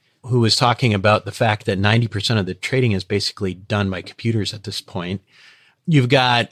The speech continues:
massive global instability with the economy. You've got twenty trillion dollars of debt in the United States. All this stuff means that it's not the same as the past, right? It's not the same as the past. So,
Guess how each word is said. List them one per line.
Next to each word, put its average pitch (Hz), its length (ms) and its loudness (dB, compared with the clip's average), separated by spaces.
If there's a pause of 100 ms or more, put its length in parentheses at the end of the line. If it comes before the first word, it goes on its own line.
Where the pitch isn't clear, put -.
massive 135 640 4
global 120 600 4
instability 131 800 4
with 117 180 2
the 107 140 4
economy. 135 480 0
You've 107 100 0
got 101 220 -2
twenty 143 640 0
trillion 143 360 4
dollars 98 320 2
of 92 160 -8
debt 123 220 6
in 113 80 6
the 101 80 4
United 104 260 2
States. - 340 0 (400)
All 202 240 8
this 254 200 6
stuff 131 500 4 (260)
means 151 540 8
that 113 520 2 (100)
it's - 260 2
not 117 400 4
the 127 80 0
same 101 320 2
as 98 140 -2
the 120 80 -6
past, - 600 -2 (400)
right? 110 260 0
It's - 200 -6
not 135 200 2
the - 60 -16
same 139 220 0
as 123 140 2
the 120 60 -14
past. 147 440 -2 (140)
So, 143 440 4